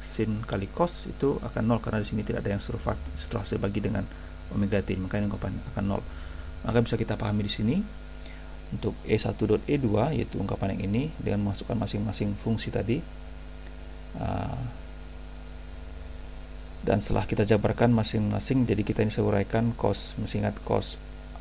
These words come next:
A min B itu cos A,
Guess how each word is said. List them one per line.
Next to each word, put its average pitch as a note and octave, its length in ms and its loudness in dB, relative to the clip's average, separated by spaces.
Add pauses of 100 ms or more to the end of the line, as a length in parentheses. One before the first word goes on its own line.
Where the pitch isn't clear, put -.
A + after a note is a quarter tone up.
(120)
A G2 400 8
min B2+ 320 6
B A2+ 320 6
itu G#2+ 160 -2
cos - 480 -4 (720)
A, G#2 400 0